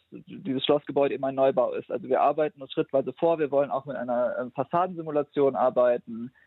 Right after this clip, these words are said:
um sozusagen auch da wieder städtebaulich zu zeigen, welche Bedeutung dieses Gebäude hatte.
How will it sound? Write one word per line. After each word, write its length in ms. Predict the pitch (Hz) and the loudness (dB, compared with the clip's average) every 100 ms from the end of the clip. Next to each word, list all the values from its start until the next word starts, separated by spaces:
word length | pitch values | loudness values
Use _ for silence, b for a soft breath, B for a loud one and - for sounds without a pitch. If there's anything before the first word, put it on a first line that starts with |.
| b b _ | b b _
um 400 | 127 127 120 120 | 0 0 0 -2
sozusagen 520 | 127 - 127 120 120 | -2 0 2 2 2
auch 140 | 123 120 | -2 0
da 240 | 143 147 | 0 0
wieder 180 | 143 131 | -2 -6
städtebaulich 640 | - 160 165 139 131 135 | -4 -4 -2 0 0 -2
zu 140 | - 127 | -8 -4
zeigen, 320 | 143 139 135 | 0 0 0
welche 180 | 127 131 | -6 -4
Bedeutung 420 | 127 147 170 165 | 2 2 2 -2
dieses 280 | 143 139 - | -12 -12 -8
Gebäude 480 | 139 131 127 123 135 | 0 2 2 0 -2
hatte. 320 | 123 131 | -2 -4